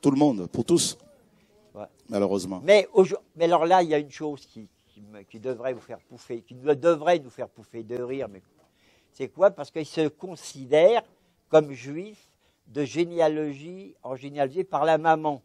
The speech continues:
Speaker 1: C'est
Speaker 2: Donc,
Speaker 1: ça.
Speaker 2: c'est, ce n'est plus une religion, c'est qu'ils sont re-, devenus, ils se considèrent plus que comme une, plus comme une race.
Speaker 1: C'est ça.
Speaker 2: Parce que si on est juif par sa maman,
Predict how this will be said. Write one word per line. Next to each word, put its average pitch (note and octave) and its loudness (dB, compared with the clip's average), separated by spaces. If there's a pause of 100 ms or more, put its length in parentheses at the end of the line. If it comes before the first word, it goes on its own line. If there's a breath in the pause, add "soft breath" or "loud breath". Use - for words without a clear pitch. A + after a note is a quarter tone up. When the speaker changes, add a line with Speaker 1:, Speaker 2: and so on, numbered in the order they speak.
(280)
Speaker 1:
C'est C#3+ -4
Speaker 2:
Donc, - 0
Speaker 1:
ça. B2 -2
Speaker 2:
c'est, - -8 (160)
ce F#3 4
n'est G3 6
plus B3+ 0
une E3 -4
religion, E3+ 4 (380 soft breath)
c'est D#3+ -10
qu'ils - -20
sont E3 -16
re-, E3 2
devenus, E3 -6
ils C#3 -12
se - -
considèrent D#3+ -12 (140)
plus A3 -16
que - -16
comme B2 -4 (100)
une, C3 -18 (180)
plus G3 -16
comme B2+ -6
une B2+ -14
race. B2+ -6 (360)
Speaker 1:
C'est D3 -4
ça. B2+ -2 (100)
Speaker 2:
Parce - -12
que G#3 8
si G3 0
on A3 4
est G3+ 6
juif G3 -6
par D#3 -4
sa D3 2
maman, D#3 0